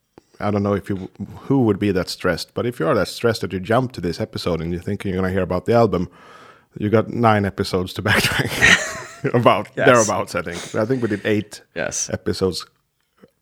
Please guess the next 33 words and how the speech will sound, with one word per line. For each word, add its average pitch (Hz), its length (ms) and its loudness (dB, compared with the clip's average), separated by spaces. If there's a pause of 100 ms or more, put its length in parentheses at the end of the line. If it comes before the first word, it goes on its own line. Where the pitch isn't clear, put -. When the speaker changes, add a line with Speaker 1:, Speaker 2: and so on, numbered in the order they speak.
(100)
Speaker 1:
around 107 440 0
this, 127 200 -8 (540)
and 113 120 2
mostly 101 400 0
right 98 300 -4
on 104 300 -6 (500)
this 98 160 -6
theme, - 240 -12 (340)
which 90 240 -8
is, - 180 -8
um, - 320 -12 (440)
Peace 101 160 -2
Sells, 107 160 4
But 120 80 6
Who's 117 100 6
Buying? 139 280 4
But 90 140 -8
now, 123 340 0 (360)
the - 100 -8
song, - 340 -2 (320)
and 98 160 0
also - 600 0
the 87 80 -2
album 76 280 -6 (240)
conclusion. - 440 -14 (920)
So 117 200 -10
we're 104 80 2
Speaker 2:
Mm-hmm. 170 60 2
Speaker 1:
concluding 139 380 4
shit, 85 300 -4
and 95 100 0
it's - 180 -4
the, 107 140 -2